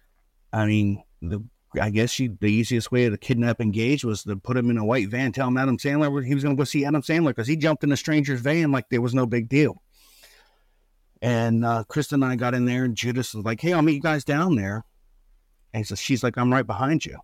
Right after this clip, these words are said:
And I'm like, "What, what is this?" And she goes, "Oh, it's just the van that all the,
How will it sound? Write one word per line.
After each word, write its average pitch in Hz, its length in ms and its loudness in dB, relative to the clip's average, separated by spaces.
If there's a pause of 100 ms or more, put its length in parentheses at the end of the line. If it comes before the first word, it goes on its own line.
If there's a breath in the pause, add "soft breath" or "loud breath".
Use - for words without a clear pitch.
(400)
And 117 80 -2
I'm 127 80 4
like, 123 180 -2
"What, 143 220 0
what 139 160 0
is 127 140 -4
this?" 170 360 -2
And - 160 -12
she 127 140 -2
goes, 117 180 2
"Oh, 151 120 0
it's - 140 -2
just 147 220 -6
the 135 80 0
van 139 480 2
that 107 220 -4 (160)
all 120 220 6
the, 101 280 -2